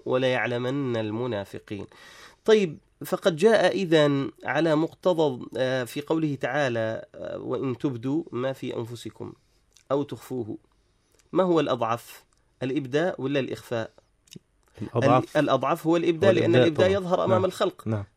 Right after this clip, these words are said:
Speaker 1: بينما بقية الخلق لا يعرفون ما في ال-، فبدأ بال-، بالأضعف، ثم عطف بعد ذلك الأقوى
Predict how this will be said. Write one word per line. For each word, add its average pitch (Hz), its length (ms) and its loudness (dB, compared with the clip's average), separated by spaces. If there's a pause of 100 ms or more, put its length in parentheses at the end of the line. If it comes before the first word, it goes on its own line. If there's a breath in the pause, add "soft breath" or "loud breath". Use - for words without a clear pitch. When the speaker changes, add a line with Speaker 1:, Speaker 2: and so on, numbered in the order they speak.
Speaker 1:
بينما 165 260 4
بقية 170 360 0
الخلق 185 340 0
لا 196 100 2
يعرفون 180 380 2
ما 160 120 2
في 165 140 -4
ال-، 147 320 -4 (360)
فبدأ 214 500 4 (380)
بال-، 156 680 2
بالأضعف، 156 760 2 (340)
ثم 175 260 2
عطف 190 340 2
بعد 175 220 4
ذلك 190 400 2
الأقوى 185 600 2